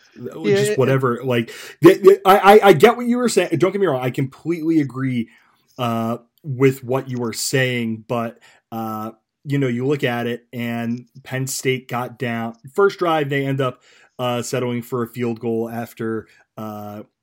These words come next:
Speaker 2: you know, having a third and four on Michigan's fifteen. And then, of course, there's that drive that, uh,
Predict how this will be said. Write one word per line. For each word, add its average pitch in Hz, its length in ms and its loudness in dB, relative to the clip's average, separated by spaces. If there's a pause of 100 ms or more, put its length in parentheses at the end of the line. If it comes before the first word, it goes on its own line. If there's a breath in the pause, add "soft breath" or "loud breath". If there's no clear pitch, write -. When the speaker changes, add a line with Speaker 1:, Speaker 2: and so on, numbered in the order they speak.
(520)
Speaker 2:
you 139 100 -10
know, 123 60 -6
having 113 240 -6
a 110 40 -10
third 117 260 -6
and 110 80 -14
four 113 160 -8
on 110 60 -6
Michigan's 113 320 -10
fifteen. 110 360 -12
And 107 120 -12
then, 107 120 -12
of 107 120 -16
course, 107 300 -12
there's 107 400 -12
that 107 280 -14
drive 107 520 -12
that, 104 300 -16
uh, 98 280 -20